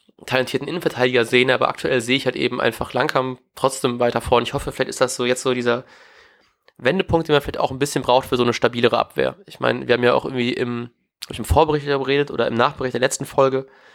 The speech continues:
dass wir mit die meisten Großchancen zulassen,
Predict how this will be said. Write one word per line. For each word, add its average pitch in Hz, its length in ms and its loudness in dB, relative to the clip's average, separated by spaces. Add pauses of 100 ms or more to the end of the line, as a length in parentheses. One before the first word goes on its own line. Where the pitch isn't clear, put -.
(320)
dass - 460 -2
wir 123 580 0 (960)
mit 131 340 -4
die 185 60 -4
meisten 180 340 2
Großchancen 185 580 0
zulassen, 202 580 -2